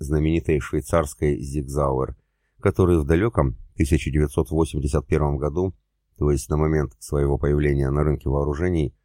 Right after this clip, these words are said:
был признан специалистами одним из лучших, а возможно и самым лучшим девятимиллиметровым боевым пистолетом мира.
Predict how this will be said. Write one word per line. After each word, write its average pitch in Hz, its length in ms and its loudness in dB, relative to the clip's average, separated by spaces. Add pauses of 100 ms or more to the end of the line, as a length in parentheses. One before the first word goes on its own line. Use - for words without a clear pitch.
(280)
был 98 220 4
признан 98 360 2
специалистами 90 840 0
одним 85 400 -2
из 95 80 -2
лучших, 78 420 -2 (280)
а 69 100 -2
возможно 85 400 0
и 78 80 4
самым 82 340 0
лучшим 90 400 -2 (220)
девятимиллиметровым 76 1080 2
боевым 73 300 2
пистолетом 73 500 0
мира. 62 280 0